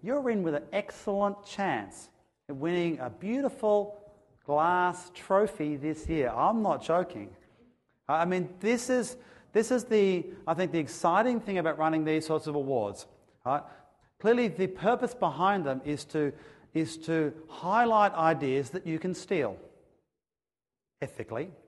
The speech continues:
That's part one. Part two is saying, you guys can look at this and go, "Wow, is that all?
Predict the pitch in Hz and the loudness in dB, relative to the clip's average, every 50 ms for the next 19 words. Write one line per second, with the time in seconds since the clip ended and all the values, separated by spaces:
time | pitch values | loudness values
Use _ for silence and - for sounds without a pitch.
0 | _ _ _ _ _ _ _ _ _ _ _ _ _ _ _ _ _ _ _ _ | _ _ _ _ _ _ _ _ _ _ _ _ _ _ _ _ _ _ _ _
1 | _ _ _ _ - 160 160 - - - 139 147 165 170 165 156 143 131 123 110 | _ _ _ _ -6 -6 -6 -6 -10 -10 -2 2 4 4 4 4 2 0 0 -2
2 | 101 95 - - - - _ - _ - 160 165 160 156 156 - - - - 220 | -2 -6 -10 -16 -20 -20 _ -20 _ 0 2 4 4 4 2 0 -6 -4 2 4
3 | 247 254 233 196 180 180 170 175 - - - 151 165 165 165 - - 175 170 170 | 6 8 8 8 6 6 4 0 -4 -10 -6 -6 -4 -4 -4 -2 2 4 4 4
4 | 170 170 170 170 156 - - - - - - 190 196 190 180 170 165 165 165 160 | 4 4 2 0 0 -4 -8 -14 -18 -10 -6 -2 2 4 6 6 4 4 0 2
5 | 170 220 233 233 - - 180 156 - 160 151 165 156 151 151 139 131 120 147 185 | 4 4 2 2 0 -2 -2 -2 -2 -2 2 4 6 6 6 6 4 2 -2 -4
6 | 214 208 170 135 117 110 - 139 135 113 165 196 196 147 117 104 - - - - | -4 -4 -6 -8 -8 -8 -10 -8 -4 0 2 2 2 2 2 0 -4 -8 -16 -20